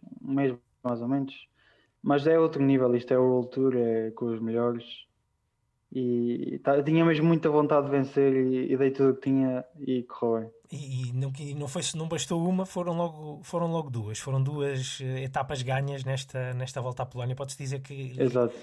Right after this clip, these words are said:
Speaker 2: ganhaste-lhe o, o, o gosto, João?
Speaker 1: É sim, ganhar o gosto, sim.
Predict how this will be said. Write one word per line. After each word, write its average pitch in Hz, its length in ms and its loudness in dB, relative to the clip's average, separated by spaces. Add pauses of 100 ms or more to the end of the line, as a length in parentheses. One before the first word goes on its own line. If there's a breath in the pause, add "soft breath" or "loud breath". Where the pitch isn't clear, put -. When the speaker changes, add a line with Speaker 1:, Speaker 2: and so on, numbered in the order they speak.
(160)
Speaker 2:
ganhaste-lhe 151 600 -2
o, 151 40 -8
o, 147 680 -12
o 156 40 -8
gosto, 151 340 -4
João? 120 220 -4 (1600 loud breath)
Speaker 1:
É - 120 2
sim, 190 180 2
ganhar 175 300 6
o 143 60 6
gosto, 135 340 2
sim. 120 280 0